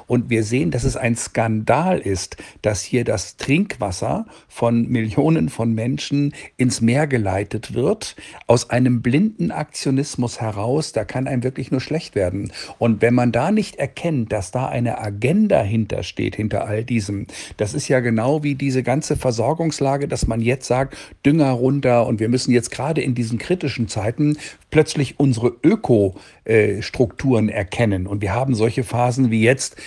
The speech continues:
relativ selten gehabt, weil wir wirklich eine Verschiebung des Klimas haben. Zwar weniger durch C O zwei, wie ich glaube, aber das ist gar nicht jetzt die Frage,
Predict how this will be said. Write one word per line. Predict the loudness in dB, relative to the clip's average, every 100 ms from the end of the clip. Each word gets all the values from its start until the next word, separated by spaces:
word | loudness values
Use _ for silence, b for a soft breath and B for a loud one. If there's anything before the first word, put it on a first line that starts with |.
| B
relativ | 4 6 6 4 -4
selten | 0 0 0 -4
gehabt, | -2 -2 2
weil | 2 4
wir | 0 4
wirklich | 2 4 -2 -2 -4
eine | -2 -2
Verschiebung | -4 -6 -4 -2 -2 0 -2
des | -4 -8
Klimas | -4 0 0 0 -4
haben. | -4 0 0 0 B B
Zwar | 0 2 2
weniger | 2 2 0
durch | -4
C | -6 -6
O | -6
zwei, | -8 -4 -2 -2
wie | -4
ich | -4
glaube, | 0 2 2 2 -2 B B
aber | -4 -4
das | -4 -10
ist | -4
gar | -2 -2
nicht | -2
jetzt | -4 -6 -8
die |
Frage, | -6 -6 -6 -2 -4